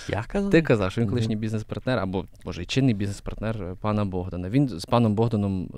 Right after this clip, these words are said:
Speaker 2: дружить, та. Е, потім є
Speaker 1: Ну, він
Speaker 2: пи-
Speaker 1: як міністр, йому, типу, формально заборонено займатися бізнесом, тому очевидно, що
Speaker 2: Колишній.
Speaker 1: то, мабуть, колишній, да.
Speaker 2: Колишній, колишній.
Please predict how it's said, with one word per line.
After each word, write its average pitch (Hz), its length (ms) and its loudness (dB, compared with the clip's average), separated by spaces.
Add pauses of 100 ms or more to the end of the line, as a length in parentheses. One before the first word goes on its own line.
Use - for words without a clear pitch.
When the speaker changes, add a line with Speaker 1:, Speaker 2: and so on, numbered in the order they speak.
(360)
Speaker 2:
дружить, 92 640 -4
та. - 160 -12 (520)
Е, 82 460 -12 (120)
потім 101 520 4 (180)
є 110 560 0 (160)
Speaker 1:
Ну, 120 100 2
він 143 100 2
Speaker 2:
пи- 143 40 4
Speaker 1:
як 131 180 0
міністр, 131 400 2
йому, 110 260 2
типу, 107 220 -4
формально 104 460 0
заборонено 95 520 2
займатися 90 440 -4
бізнесом, 123 500 -2
тому 98 380 -6
очевидно, 98 460 -4
що 98 240 -4
Speaker 2:
Колишній. 101 440 0 (380)
Speaker 1:
то, 98 100 -2
мабуть, 95 360 -2
колишній, - 540 -6
да. 110 80 -4
Speaker 2:
Колишній, 92 340 -8
колишній. 80 440 -10